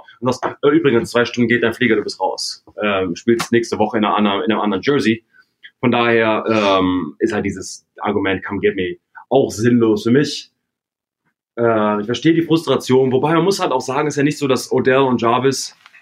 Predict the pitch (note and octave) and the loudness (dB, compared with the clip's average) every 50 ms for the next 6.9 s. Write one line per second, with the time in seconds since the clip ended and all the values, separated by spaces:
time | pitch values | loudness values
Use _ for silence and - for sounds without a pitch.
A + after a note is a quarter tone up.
0 | _ - B2+ D3 E3 E3+ - - D#3 F3 E3+ F3+ - - - A#2 G#2+ G#2+ G#2 - | _ -2 0 0 2 0 0 2 0 0 0 -4 -6 -4 -2 -2 -2 -2 -4 -4
1 | - G#2 G#2 A2 A#2+ B2+ C#3 B2+ - C3+ C3+ B2+ - - C3 B2+ B2 C3 C3+ C#3+ | -4 -2 0 0 2 0 0 0 0 0 0 0 0 -2 -2 0 2 2 2 2
2 | C3 A#2 A2+ A#2+ A#2+ A2+ A2 G2 G2+ A2 A2+ A2 - - F2+ G#2 G2+ A2 - A#2+ | 2 2 2 2 0 0 -2 -2 0 0 0 0 -2 -4 -4 -4 -4 -4 -2 -2
3 | C3 C3 - - - - B2+ C3 A#2+ B2+ B2+ B2 B2 A#2+ - A#2 B2+ B2+ C3 B2+ | 0 0 -2 -2 -2 0 0 2 2 2 2 2 0 0 0 2 4 4 4 4
4 | B2 - - A#2+ A#2 A2+ A#2 A#2 - - - - _ _ - B2 B2 A#2+ A#2+ A#2 | 2 0 0 0 2 4 4 4 2 2 -2 -6 _ _ -2 0 2 2 0 0
5 | - C#3+ C3+ C3+ B2+ B2+ C3 B2+ A#2 A2 G#2+ G#2+ - _ _ _ - - - - | 0 0 2 2 2 2 2 2 2 0 -2 -4 -8 _ _ _ -14 -14 -6 -2
6 | A2 G#2+ G#2+ C#3+ D#3+ D3+ C#3 - - B2+ C3 B2+ B2+ B2 B2 B2 A2 | -2 0 2 2 2 2 0 -2 0 0 2 4 4 4 4 2 0